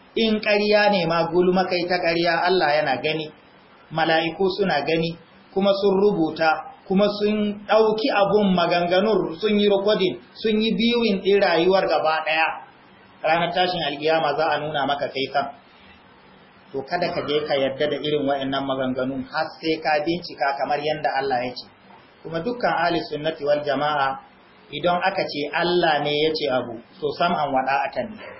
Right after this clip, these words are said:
In aka ce manzon Allah ne ya ce abu, sam'an wa da'atan ne. Ba abun da Allah bai so, ba abun da addinin musulunci bai so kamar gaba tsakanin mutanen kirki.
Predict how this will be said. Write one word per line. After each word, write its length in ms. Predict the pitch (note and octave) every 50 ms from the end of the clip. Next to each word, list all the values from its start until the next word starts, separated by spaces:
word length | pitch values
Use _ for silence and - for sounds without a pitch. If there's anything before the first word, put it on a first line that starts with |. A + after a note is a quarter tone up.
| - - - - - - - -
In 60 | F#3
aka 200 | G#3 G#3 G#3 F#3+
ce 160 | - F#3+ F3
manzon 320 | E3 E3 D#3+ D#3+ D#3 F3+ F#3
Allah 320 | F3 F#3 F#3 F#3 F3 E3
ne 100 | D#3+ D#3
ya 120 | D#3+ E3 D#3+
ce 120 | - D#3+ D3+
abu, 180 | C3+ B2 A#2+ A#2+ A#2+ - -
sam'an 340 | - F#3 F#3 - E3 D#3 C#3+
wa 80 | C#3 C3+
da'atan 420 | - D3 D3 D3 - - D3+ B2+ A#2 A2+
ne. 80 | A2+ A#2 - - - - - - -
Ba 240 | D3 G3 G#3 G#3 F3
abun 340 | E3 - F#3+ G#3+ A3 A3 G#3+
da 100 | G3+ F#3+ F3
Allah 480 | E3+ F3+ F#3 F#3 F#3 F3+ E3+ D#3+ D3+
bai 160 | - F3 F3 E3+ D#3+ - -
so, 180 | E3 C3+ A#2+ - - - - - - - - - -
ba 200 | - G3 G#3+ F#3
abun 220 | D#3+ - A3+ A#3+ A3+
da 80 | A3+ G3 E3+
addinin 300 | D#3+ - F#3 F#3 F#3 F3 E3+
musulunci 540 | E3+ E3 F3+ F3 E3+ E3+ F3+ - - D#3 D3
bai 100 | D#3+ D#3+ D#3
so 160 | D3+ D3+ D3
kamar 320 | D3 C#3+ D3 E3 E3+ F3+ F3+
gaba 520 | E3 D#3 D3+ C#3+ C#3+ C#3 C#3 D3+ E3 E3 E3
tsakanin 480 | D3+ C#3+ - D3+ D3+ D3 D3 D3+ D3+ D#3
mutanen 440 | E3+ D#3+ - D3 - C3+ C3+ C3+ B2
kirki. 320 | A2+ D#3 D#3 D#3 - -